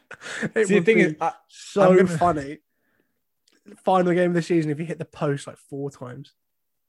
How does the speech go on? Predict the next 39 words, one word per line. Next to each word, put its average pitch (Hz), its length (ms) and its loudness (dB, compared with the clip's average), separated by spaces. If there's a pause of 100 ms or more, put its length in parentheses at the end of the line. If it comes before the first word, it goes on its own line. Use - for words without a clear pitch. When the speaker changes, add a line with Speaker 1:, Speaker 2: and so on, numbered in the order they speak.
(260)
Speaker 2:
I 143 140 -4
mean, 143 300 -4 (380)
here's 170 180 4
the 156 80 2
thing. 143 180 2
I 135 100 0
don't 170 140 2
even 139 200 0
think 135 180 -2
it's 131 100 -4
gonna 123 160 -2
take 123 420 -4
him 110 200 -2
till 123 240 -2
the 110 80 -2
final 110 380 -4
season 110 420 -8
of 104 100 -6
the, 98 120 -10 (140)
uh, 110 320 -2
final 110 240 -4
season 107 440 -6
of 107 220 -4
this, 104 280 -8 (800)
the 107 120 -12
final 98 280 -8
season, 104 340 -10 (360)
take 147 240 0
him 135 100 -2
till 127 140 -2
the 117 80 -2
final 117 360 0
match 107 320 -4
of 101 80 -8
the 98 60 -6
season 117 640 -6 (840)
for 120 180 0
him 120 480 -2
to 117 560 -4